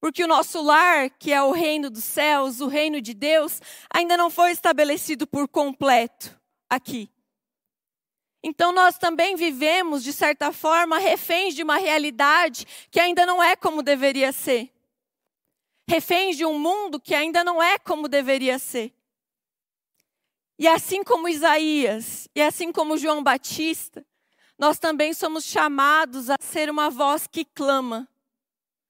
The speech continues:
e que anuncia boas notícias, que anuncia boas novas, que traz uma mensagem de esperança diante dessa situação.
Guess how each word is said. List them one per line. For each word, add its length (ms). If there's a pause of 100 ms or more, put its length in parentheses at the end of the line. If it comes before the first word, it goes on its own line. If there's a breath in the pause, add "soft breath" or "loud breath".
(240)
e 80
que 140
anuncia 680
boas 380
notícias, 840 (920)
que 100
anuncia 640
boas 400
novas, 920 (540)
que 100
traz 480
uma 220
mensagem 640
de 100
esperança 840
diante 400
dessa 320
situação. 680